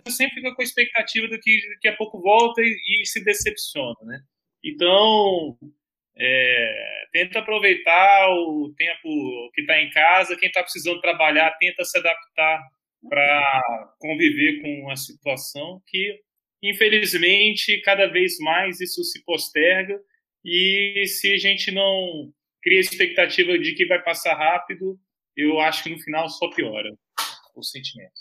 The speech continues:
É isso que eu tô falando. Baixas expectativas, a esperança é a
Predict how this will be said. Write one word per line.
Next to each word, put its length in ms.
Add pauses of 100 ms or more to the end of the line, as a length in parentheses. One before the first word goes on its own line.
(160)
É 100
isso 120
que 60
eu 60
tô 100
falando. 340 (240)
Baixas 300
expectativas, 1080 (400)
a 80 (120)
esperança 960
é 100
a 300